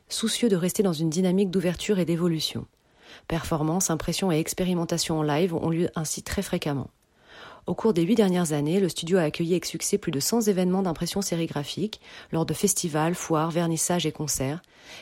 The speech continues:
et imprimé avec plus d'un demi-million de personnes. Ouvert sur le monde, Idle Beats est en échange constant avec d'autres studios de sérigraphie, ateliers, artistes,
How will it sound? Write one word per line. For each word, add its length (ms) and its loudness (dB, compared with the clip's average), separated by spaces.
et 100 2
imprimé 340 4
avec 200 2
plus 140 -2
d'un 140 4
demi-million 460 4
de 60 0
personnes. 500 -2
Ouvert 280 0
sur 160 2
le 80 2
monde, 420 4
Idle 300 0
Beats 180 -2
est 120 0
en 60 2
échange 300 -2
constant 320 -2
avec 160 2
d'autres 240 -2
studios 320 -2
de 80 2
sérigraphie, 800 -2
ateliers, 480 0
artistes, 560 -4